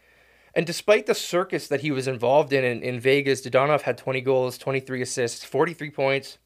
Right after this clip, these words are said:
and down the stretch, he was <laughs> one of Vegas's best players. Like, after the trade deadline, when they realized, "Okay, we're not gonna be able to move him," which means he's gonna,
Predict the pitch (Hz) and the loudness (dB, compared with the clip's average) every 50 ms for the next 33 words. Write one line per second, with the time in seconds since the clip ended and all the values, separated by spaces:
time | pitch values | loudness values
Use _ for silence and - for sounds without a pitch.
0 | _ _ - - 170 190 185 170 160 - - - 139 165 165 190 208 220 220 - | _ _ -2 2 4 4 4 4 2 -2 -10 -2 4 4 4 4 4 0 -4 -4
1 | - 156 185 180 - 165 151 143 127 120 120 - 180 180 170 151 151 156 156 220 | 0 0 0 0 -2 -6 -6 -6 -6 -8 -8 -4 -4 -2 0 0 0 0 0 -4
2 | 208 156 143 131 123 - 135 156 - - - - 135 - - - - - - - | -8 -8 -10 -6 0 2 2 2 2 -2 -6 -2 -2 -2 -2 -4 -10 -12 -14 -16
3 | - - - - - - - - 139 139 - - 147 170 - 202 190 175 151 - | -18 -20 -20 -20 -20 -14 -4 2 2 4 4 6 4 2 0 -2 -4 -4 -2 0
4 | 160 156 160 156 147 135 135 131 135 135 135 131 - _ _ _ _ _ _ _ | 0 -2 0 2 0 0 2 2 2 2 0 -2 -8 _ _ _ _ _ _ _
5 | _ _ - 147 143 143 139 139 139 156 160 151 143 139 135 135 - 139 143 160 | _ _ -2 0 2 4 4 4 6 6 8 8 8 6 6 2 -2 -4 0 2
6 | 156 143 135 135 135 147 160 180 180 180 175 160 151 151 151 147 139 135 131 131 | 2 2 4 4 4 4 4 4 4 2 0 0 0 0 0 0 0 -2 0 2
7 | 135 135 131 120 117 117 120 123 131 - 135 - 139 143 135 120 131 120 117 - | 2 2 2 2 0 -2 -2 -4 -4 -6 -6 -4 -2 -4 -4 -4 -4 -4 2 2
8 | 147 156 170 165 | 4 4 4 2